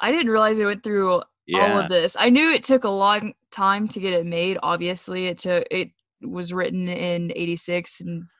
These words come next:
Speaker 1: nothing came of it until two thousand nine, but geez.
Speaker 2: Yeah, yeah, it's, uh, it's quite a journey, and, uh, we're not even, like, completely there, there yet, there yet.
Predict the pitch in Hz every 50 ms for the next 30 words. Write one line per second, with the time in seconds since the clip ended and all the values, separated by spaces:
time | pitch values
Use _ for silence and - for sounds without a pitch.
0 | _ - 190 180 175 170 175 175 170 175 180 175 170 165 170 - _ _ - -
1 | 175 175 - 170 170 170 165 - 175 170 165 156 156 165 170 175 180 170 - -
2 | _ - - - 185 190 185 170 165 156 - - - - - _ - - 92 95
3 | 90 85 80 73 73 71 _ - _ _ - 80 80 76 73 73 - 80 92 -
4 | - - 104 92 87 82 78 80 - - - 95 - - - - 104 120 120 95
5 | 80 90 92 92 90 87 82 80 73 82 80 69 - - _ - - - _ _
6 | - 92 95 104 101 95 87 - 80 76 71 _ _ - 82 76 - - 80 76
7 | 85 80 73 73 76 80 85 80 76 78 82 80 - - _ - - 90 90 85
8 | 80 80 80 82 - -